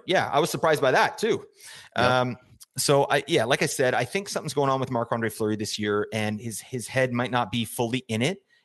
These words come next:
Speaker 1: And I think Gustafsson's is. He looks, he looks good out there. Right now, I have a lot more confidence in, uh, Gustafsson moving forward. And then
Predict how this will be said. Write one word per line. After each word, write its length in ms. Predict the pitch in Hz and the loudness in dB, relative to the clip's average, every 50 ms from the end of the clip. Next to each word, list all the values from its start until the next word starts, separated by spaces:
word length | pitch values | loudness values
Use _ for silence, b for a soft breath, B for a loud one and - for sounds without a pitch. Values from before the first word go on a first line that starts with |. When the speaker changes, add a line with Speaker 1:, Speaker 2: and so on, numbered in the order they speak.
| _ - 117 | _ -6 -4
Speaker 1:
And 80 | 117 | -4
I 40 | 113 | -2
think 240 | 104 - 127 117 95 | -2 -2 -4 -2 0
Gustafsson's 540 | 120 113 - - 110 - - 110 98 - - - | 0 0 0 -2 -6 -6 -4 -4 -4 -4 -4 -2
is. 280 | 113 101 92 90 - | -2 -2 -2 -4 -8
He 120 | - 110 107 | -8 -6 -2
looks, 300 | 104 117 117 - - - | -2 -2 -2 -2 -6 -6
he 120 | - 110 117 | -4 -2 0
looks 220 | 120 123 - - | 0 0 -2 -2
good 220 | - - 104 107 | -4 -2 0 2
out 140 | 113 120 120 - | 2 2 2 0
there. 240 | 135 147 175 180 b b b b b b b | 0 0 0 -4 b b b b b b b
Right 180 | - 131 151 127 | 0 0 2 2
now, 160 | 147 143 139 | 2 2 2
I 60 | 127 | 2
have 120 | 117 127 117 | 2 2 2
a 40 | |
lot 120 | 120 117 113 | 2 2 2
more 100 | 117 104 | 0 -2
confidence 520 | - - 104 101 101 127 127 131 127 - | -2 -2 -2 -2 -2 -2 -4 -4 -2 -2
in, 180 | 113 107 101 98 | -2 -2 0 -2
uh, 100 | 95 95 | -2 -2
Gustafsson 440 | - 107 101 - - 117 - - 127 | -2 -4 -4 -6 -6 -8 -6 -4 -2
moving 220 | 117 110 101 101 95 | -2 -2 -2 -4 -6
forward. 360 | - - 98 101 110 123 - - | -4 -2 0 0 0 -2 -2 -2
And 160 | 113 107 110 | 0 0 2
then 160 | 110 110 113 | 2 0 -2